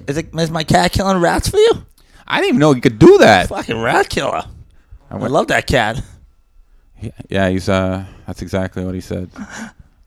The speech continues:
Speaker 2: Oh, man.
Speaker 1: Fuck. I got a good deal on that cat.
Speaker 2: Kevin Shea has a podcast if you wanna listen to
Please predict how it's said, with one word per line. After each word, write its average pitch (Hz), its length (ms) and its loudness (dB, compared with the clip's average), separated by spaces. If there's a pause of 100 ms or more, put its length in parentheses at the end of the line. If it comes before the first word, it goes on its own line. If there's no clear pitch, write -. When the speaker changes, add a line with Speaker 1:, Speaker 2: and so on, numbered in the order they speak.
Speaker 2:
Oh, - 200 -2
man. 262 480 -4 (840)
Speaker 1:
Fuck. 339 300 -8 (1000)
I - 20 -20
got 165 140 0
a - 40 -2
good 131 160 2
deal 170 200 4
on 392 100 0
that 95 180 -6
cat. 104 380 -2 (540)
Speaker 2:
Kevin 135 240 0
Shea 139 140 0
has 127 120 0
a 107 40 -8
podcast 107 580 -2
if - 80 -18
you 104 60 -4
wanna 98 120 -2
listen 95 220 -6
to - 160 -4